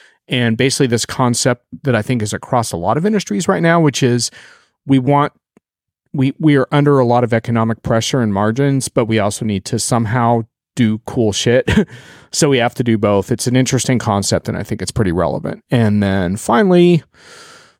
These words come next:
United Health uses faulty A I to deny elderly patients. This is an alleged lawsuit, so this is not necessarily the real deal yet, but the point is that with all the Armageddon talk about A-, A I that's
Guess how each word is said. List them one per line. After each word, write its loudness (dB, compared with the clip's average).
United 0
Health -2
uses -4
faulty -2
A 0
I 0
to -10
deny -6
elderly 0
patients. -2
This 0
is 2
an 4
alleged 2
lawsuit, 2
so -6
this 0
is -2
not 0
necessarily -2
the -6
real -2
deal -2
yet, 0
but -4
the -18
point 0
is 0
that 0
with 2
all 2
the 0
Armageddon 2
talk -2
about -2
A-, -2
A 0
I 2
that's -6